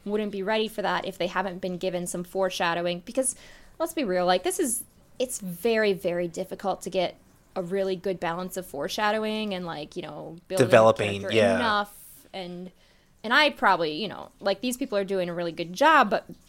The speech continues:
Speaker 1: I, it just probably wasn't the right balance there.
Speaker 2: Yeah. No, you, you're right. Like, the, the balance just doesn't,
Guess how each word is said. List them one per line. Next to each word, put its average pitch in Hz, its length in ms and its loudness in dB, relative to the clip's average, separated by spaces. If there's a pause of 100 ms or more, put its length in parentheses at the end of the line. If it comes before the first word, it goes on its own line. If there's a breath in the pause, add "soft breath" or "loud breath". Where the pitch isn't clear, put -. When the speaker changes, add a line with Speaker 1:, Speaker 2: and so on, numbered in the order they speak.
(180)
Speaker 1:
I, 185 160 -8
it 240 160 -2
just - 300 -8
probably 214 220 2
wasn't 196 200 0
the 170 80 -4
right - 200 -6
balance 165 500 -2
there. 170 340 -8 (480 loud breath)
Speaker 2:
Yeah. 110 560 8 (300)
No, 139 120 8
you, 123 160 6
you're 123 200 6
right. 110 280 8
Like, 107 220 4
the, 117 100 -14 (320)
the 127 100 -2
balance 127 460 4
just - 180 -4
doesn't, 101 400 0